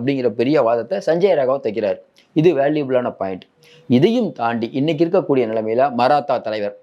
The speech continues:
மனோஜ் சாரங்கி பாட்டீல் அவர் பேசியது வந்து மிகப்பெரிய பரபரப்பு. ஏன்னா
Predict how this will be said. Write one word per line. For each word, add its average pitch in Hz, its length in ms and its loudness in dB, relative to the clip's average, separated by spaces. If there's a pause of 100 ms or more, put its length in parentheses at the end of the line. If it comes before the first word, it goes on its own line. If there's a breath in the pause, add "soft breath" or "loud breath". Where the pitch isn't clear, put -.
(480 soft breath)
மனோஜ் 175 320 2
சாரங்கி 143 320 0
பாட்டீல் 107 400 -6 (260)
அவர் 151 340 0
பேசியது 160 520 0
வந்து 147 180 -4
மிகப்பெரிய 135 460 0
பரபரப்பு. 104 460 -2
ஏன்னா 147 340 -2